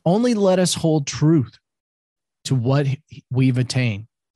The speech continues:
These verses are important because Paul imparts his wisdom. He's not perfect. He knows it, but he presses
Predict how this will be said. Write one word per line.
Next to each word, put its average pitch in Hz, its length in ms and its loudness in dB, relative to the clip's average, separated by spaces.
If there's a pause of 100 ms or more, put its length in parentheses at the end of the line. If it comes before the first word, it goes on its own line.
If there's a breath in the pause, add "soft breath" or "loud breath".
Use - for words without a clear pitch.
(440 soft breath)
These 170 520 0
verses 147 640 0 (180)
are 139 300 0
important 135 880 -2 (480)
because 127 420 -4 (140)
Paul 175 580 2
imparts 156 920 -2 (420)
his 208 300 0
wisdom. 165 500 -2 (1500)
He's 277 200 0
not 156 240 -2
perfect. 156 480 0
He 269 180 -2
knows 330 360 0
it, - 140 -6 (600)
but 156 120 0
he 160 120 2
presses 226 640 -2